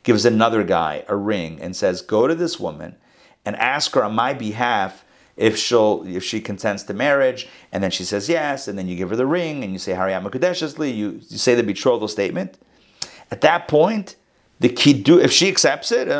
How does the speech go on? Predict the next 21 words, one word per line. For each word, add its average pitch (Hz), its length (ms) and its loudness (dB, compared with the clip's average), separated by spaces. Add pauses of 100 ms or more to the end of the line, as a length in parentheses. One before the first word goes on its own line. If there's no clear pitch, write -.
(120)
as 120 60 -6
long 165 200 -2
as 156 60 -8
she's 151 200 -6
on 139 120 -2
board 139 200 -2
with 127 120 -6
this, 98 280 -6 (440)
then 160 380 -2 (160)
the 139 520 -4
kiddushin, 139 800 -2
the 117 80 -2
betrothal, 131 920 -2 (320)
is 151 160 -2
effectuated 170 880 -4 (240)
through 269 400 -2
an 285 80 -2
agent. 294 580 -6 (520)
Listen 262 380 -6
to 320 100 -2
this. - 460 -6